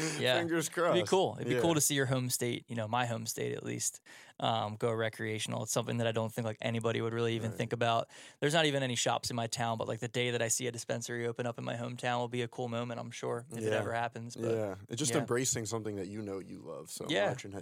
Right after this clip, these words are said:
Speaker 2: have seen, like, posi-, such positive effects from.
Speaker 1: Hundred percent.
Speaker 2: Uh, well, maybe one day. <laughs>
Speaker 1: Yeah, maybe one day.
Speaker 2: Yeah.
Speaker 1: And even just, like, sports too, like, just thinking about, like, all, like,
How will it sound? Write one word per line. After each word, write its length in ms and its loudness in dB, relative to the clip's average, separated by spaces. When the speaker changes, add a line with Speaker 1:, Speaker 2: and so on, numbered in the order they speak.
Speaker 2:
have 160 -6
seen, 340 -6
like, 200 -10
posi-, 360 -10
such 280 -4
positive 380 -10
effects 380 -14
from. 300 -14
Speaker 1:
Hundred 180 -6
percent. 280 -10
Speaker 2:
Uh, 260 4
well, 320 -2
maybe 180 -4
one 200 -6
day. 100 -6
<laughs> 560 4
Speaker 1:
Yeah, 160 2
maybe 200 0
one 180 0
day. 280 0
Speaker 2:
Yeah. 140 6
Speaker 1:
And 320 4
even 220 4
just, 120 4
like, 200 2
sports 480 0
too, 280 0
like, 240 -4
just 200 -4
thinking 220 -4
about, 200 0
like, 240 -4
all, 260 2
like, 240 -4